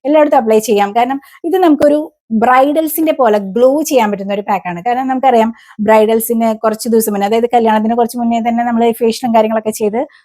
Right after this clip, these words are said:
ബ്രൈഡൽസ് ഗ്ലോ ആയിട്ട് നിൽക്കും അല്ലേ? ആ ഒരു കല്യാണത്തിന്റെ അവസരങ്ങളിൽ. അതേപോലെ നമ്മുടെ സ്കിന്ന് നല്ലപോലെ ഗ്ലോ ആവാനുള്ള ഒരു അടിപൊളി പാക്കാണ് ട്ടോ ഇത്. അപ്പോ ഈ ഒരു പാക്ക് നമ്മള് മുഖത്തും കഴുത്തിലൊക്കെ അപ്ലൈ ചെയ്തിട്ടുണ്ട് ട്ടോ.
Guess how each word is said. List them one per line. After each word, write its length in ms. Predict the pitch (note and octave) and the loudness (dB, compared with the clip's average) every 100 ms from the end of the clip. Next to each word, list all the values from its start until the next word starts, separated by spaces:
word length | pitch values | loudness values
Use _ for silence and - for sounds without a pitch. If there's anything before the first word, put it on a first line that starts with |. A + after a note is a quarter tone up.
| - | -4
ബ്രൈഡൽസ് 420 | - C#4 D4 D4 | 2 2 2 -2
ഗ്ലോ 220 | C#4 B3 B3 C#4+ | 0 4 4 4
ആയിട്ട് 240 | C4 G#3 G3 | 2 0 -4
നിൽക്കും 160 | F3+ | -4
അല്ലേ? 160 | G3+ F3+ - A3 | -4 -6 -8 -4
ആ 80 | |
ഒരു 160 | A3 A#3 | -2 -2
കല്യാണത്തിന്റെ 500 | A#3 A3 G#3 G3+ G#3 | 0 0 0 -2 0
അവസരങ്ങളിൽ. 440 | G3+ F#3+ G3+ F3+ F#3+ - | 0 0 -4 -8 -8 -8
അതേപോലെ 520 | C4+ D4+ E4 D#4 B3+ | -4 -4 0 0 2
നമ്മുടെ 280 | B3 A3 G#3+ | 2 2 0
സ്കിന്ന് 420 | A3 - G3+ A#3 E4 _ _ - | -2 -6 -4 -4 -6 _ _ 0
നല്ലപോലെ 520 | B3 C4+ E4+ E4 B3 | 2 4 4 2 0
ഗ്ലോ 220 | A3+ A3+ G3+ G#3+ | 0 0 2 2
ആവാനുള്ള 460 | G3 F#3+ G3 B3+ - | 2 0 -2 -4 -2
ഒരു 80 | B3 | -2
അടിപൊളി 500 | A#3 - D#4+ D4+ C4 | -2 -4 -4 0 2
പാക്കാണ് 380 | B3+ A3 G3 F3+ F3 | 2 2 0 -4 -4
ട്ടോ 60 | |
ഇത്. 140 | E3 A#3 E4+ _ - - | -6 -6 -8 _ -12 -4
അപ്പോ 300 | C4 E4+ - | 0 0 0
ഈ 60 | D4 | 0
ഒരു 100 | E4 | 2
പാക്ക് 280 | D4+ C4+ A#3+ | 2 2 2
നമ്മള് 220 | B3+ A#3 | 0 2
മുഖത്തും 340 | A#3 A3 A3+ A#3 | 2 0 -2 0
കഴുത്തിലൊക്കെ 420 | G#3 G#3+ G3+ G3+ | 0 0 -2 -2
അപ്ലൈ 240 | G3+ G3+ | -2 -2
ചെയ്തിട്ടുണ്ട് 460 | F#3+ G3+ F3+ F#3 F3 | -2 -2 -4 -6 -4
ട്ടോ. 160 | E3+ | -4